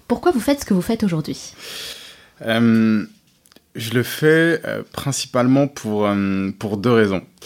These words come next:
Speaker 2: Euh, d'abord parce qu'en France, on a l'immense richesse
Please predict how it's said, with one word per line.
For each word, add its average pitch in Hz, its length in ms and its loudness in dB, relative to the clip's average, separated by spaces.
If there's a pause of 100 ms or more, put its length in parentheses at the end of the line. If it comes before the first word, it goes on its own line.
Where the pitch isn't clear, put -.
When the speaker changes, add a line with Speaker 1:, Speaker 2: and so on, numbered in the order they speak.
(520)
Speaker 2:
Euh, 95 920 -2
d'abord 113 440 2
parce - 160 -6
qu'en 117 100 -4
France, - 680 -2
on 98 240 -6
a 85 640 -2
l'immense 120 640 4
richesse - 640 -2